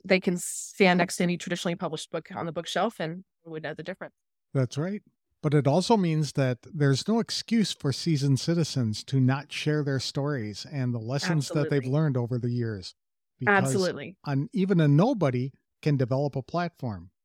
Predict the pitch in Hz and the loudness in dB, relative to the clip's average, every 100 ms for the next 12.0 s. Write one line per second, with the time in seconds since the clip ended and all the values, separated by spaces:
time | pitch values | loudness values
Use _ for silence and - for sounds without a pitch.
0 | _ 117 110 113 - - 208 208 - 202 | _ -10 -6 -6 -10 2 4 4 0 -4
1 | - 143 131 180 170 254 269 175 247 139 | -2 0 0 0 2 6 6 4 2 4
2 | 285 - - 262 262 - - - - 247 | 2 0 2 4 4 2 -8 -12 4 6
3 | 320 - 381 - 233 220 247 226 - 226 | 6 6 2 4 2 4 4 4 6 6
4 | - 240 233 _ 214 - 214 208 220 220 | 4 0 0 _ -12 0 6 8 10 8
5 | 294 - 220 208 - - 202 190 185 190 | 4 4 2 2 -2 0 2 4 2 2
6 | 180 - 185 - 202 254 - 202 202 202 | 0 0 0 8 8 8 2 6 6 6
7 | - - 226 226 226 - 226 226 - 190 | 2 0 4 6 6 6 4 4 4 4
8 | 185 180 170 190 240 170 196 175 233 175 | 6 6 8 8 6 2 0 8 10 10
9 | 190 _ _ 202 196 240 226 254 269 _ | 6 _ _ -2 2 6 8 8 6 _
10 | 220 294 233 233 262 277 247 185 175 - | 2 6 8 8 6 6 6 6 4 2
11 | 165 160 214 214 208 208 247 190 151 180 | 0 2 2 4 6 8 8 6 4 -2